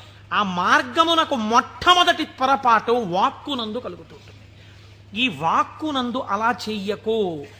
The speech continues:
ఈశ్వర ప్రజ్ఞని గుర్తెరుగు, ఈశ్వరానుగ్రహాన్ని గుర్తెరుగు. ఇది మనకి బోధ చెయ్యడం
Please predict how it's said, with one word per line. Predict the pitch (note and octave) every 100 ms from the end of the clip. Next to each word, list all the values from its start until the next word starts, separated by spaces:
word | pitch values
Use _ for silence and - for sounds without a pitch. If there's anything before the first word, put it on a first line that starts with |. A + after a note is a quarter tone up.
| - -
ఈశ్వర | E3+ C#4 C4 - C#4
ప్రజ్ఞని | B3+ - B3 B3 D#4 F4+ F4
గుర్తెరుగు, | C4 A#3 - G3+ E3+ F3 D#3 C#3 - - -
ఈశ్వరానుగ్రహాన్ని | G3 - D4 D4+ D#4+ E4 A#3+ D4 C#4 C#4 C4+
గుర్తెరుగు. | G#3+ F3+ A3+ G3 F#3 F3 C#3 - - F#3+
ఇది | F#3+
మనకి | B3+ A#3+ A3+
బోధ | C#3+ E3+ A#3+ C4+ D4 A#3
చెయ్యడం | G#3 D4 C4 F#3 D#3